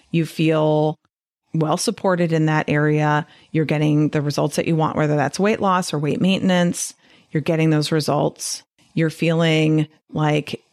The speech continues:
you know, in terms of your time, you feel like you're being efficient and you're getting your charts all closed out on time.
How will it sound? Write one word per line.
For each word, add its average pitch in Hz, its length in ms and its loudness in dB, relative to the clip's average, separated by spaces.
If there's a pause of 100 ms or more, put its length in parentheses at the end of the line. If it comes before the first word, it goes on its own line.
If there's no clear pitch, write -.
you 156 100 0
know, 147 100 2
in 147 80 0
terms 170 220 -2
of 147 80 -2
your 147 100 -2
time, 196 680 0
you 156 160 -2
feel 151 180 -2
like 151 240 -2
you're 156 80 0
being 147 220 0
efficient 226 800 -2 (360)
and 147 360 0
you're 151 100 0
getting 147 480 0
your 147 540 -2 (400)
charts 175 260 -2
all 202 140 2
closed 214 340 -2
out 214 160 2
on 220 160 2
time. 220 540 2